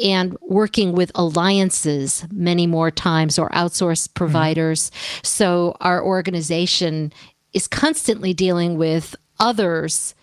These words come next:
Speaker 1: individuals as well as organizations, where in one moment we are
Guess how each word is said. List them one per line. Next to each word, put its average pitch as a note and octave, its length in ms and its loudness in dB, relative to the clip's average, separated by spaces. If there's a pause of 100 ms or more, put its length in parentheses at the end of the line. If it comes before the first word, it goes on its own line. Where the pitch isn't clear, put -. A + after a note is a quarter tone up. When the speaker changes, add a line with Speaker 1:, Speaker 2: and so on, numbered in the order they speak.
Speaker 1:
individuals G3 840 2
as - 180 -2
well F#3 200 2
as F3+ 140 -2 (160)
organizations, E3 1080 0
where E3 600 2
in G3+ 200 4
one G#3+ 260 4
moment F#3 440 2
we F3+ 200 2
are E3 460 2